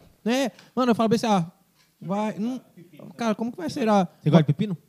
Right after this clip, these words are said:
Speaker 1: Gosto, manda aí.
Speaker 2: Pega esse aqui, ó. Não, pega inteiro.
Speaker 1: Hã?
Speaker 2: Pega inteiro.
Speaker 1: Não, vou pegar não, você é doido.
Speaker 2: É arroz.
Speaker 1: Não, é doido. Hein? Ó o Patrick, eu vou dar uma moral, porque ele é, ele é foda, mano.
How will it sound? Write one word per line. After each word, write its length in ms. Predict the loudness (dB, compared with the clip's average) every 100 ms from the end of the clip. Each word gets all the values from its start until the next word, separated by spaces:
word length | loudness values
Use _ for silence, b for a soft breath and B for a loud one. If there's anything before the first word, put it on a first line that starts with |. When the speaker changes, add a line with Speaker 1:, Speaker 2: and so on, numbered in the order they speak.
| _ _ _ _
Speaker 1:
Gosto, 240 | 4 4 6
manda 120 | 4
aí. 120 | 4 0 _ _
Speaker 2:
Pega 160 | -20 -20
esse 100 | _
aqui, 160 | _ _ _ _ _ _ _ -20 _ _ _
ó. 360 | _ _ _ -20
Não, 60 |
pega 200 | -20 -20
inteiro. 320 | -20 -20 -20 -6 2
Speaker 1:
Hã? 300 | 2 2 -4 -14
Speaker 2:
Pega 160 | -16
inteiro. 180 | -6 -2
Speaker 1:
Não, 180 | 0 0
vou 120 | -2
pegar 300 | -4 -4 -2
não, 160 | -2 -4
você 100 | -4
é 60 |
doido. 220 | -4 -6
Speaker 2:
É 40 | -8
arroz. 200 | -16 -20 -20 _ _
Speaker 1:
Não, 320 | -12 -8 -4 -4
é 100 | -2
doido. 300 | -4 -6 -8 _ _ _ _ _ -18
Hein? 180 | -18 -18 _ _ _ _ _ _ _ _ -10
Ó 60 |
o 40 | -4
Patrick, 380 | -2 0 -2 0
eu 60 |
vou 100 | -2
dar 80 | 0
uma 80 | 0
moral, 260 | 2 2 0
porque 220 | -4 -2
ele 100 | 0
é, 140 | 0
ele 160 | 2 0
é 40 |
foda, 220 | -2 -6 -6
mano. 140 | -10